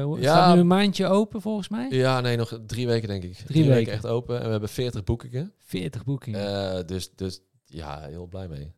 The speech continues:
Speaker 1: Ja.
Speaker 2: Heel blij
Speaker 1: Voor een
Speaker 2: mee,
Speaker 1: goede
Speaker 2: ja.
Speaker 1: prijs ook?
Speaker 2: Ja.
Speaker 1: Voor, voor wat voor iets verhuur je hier een appartement?
Speaker 2: Eh, nu nog, omdat ze, wij hebben dit trouwens uitbesteed bij een, eh, serviced accommodation, eh, bedrijf. En die spelen dus ook met de prijs.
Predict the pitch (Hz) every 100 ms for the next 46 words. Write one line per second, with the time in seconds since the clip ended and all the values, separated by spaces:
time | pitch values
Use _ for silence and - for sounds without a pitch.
0 | _ 123 104 98 82 80 135 160 160 147
1 | 151 175 196 233 - _ _ _ 127 -
2 | 131 - - 143 131 143 151 - 160 151
3 | - 143 156 165 156 160 156 156 - 156
4 | 156 160 208 - 120 113 113 117 113 -
5 | 117 117 131 190 208 240 - - 120 120
6 | 117 - 117 110 107 101 98 - - 104
7 | 113 113 107 113 110 - 127 120 - 101
8 | 95 95 92 92 85 - 87 85 85 110
9 | 101 90 - 104 92 90 101 123 127 120
10 | 123 - 117 110 113 107 117 156 - _
11 | 92 90 98 90 - _ _ _ - 90
12 | 85 85 82 90 85 - - 82 80 78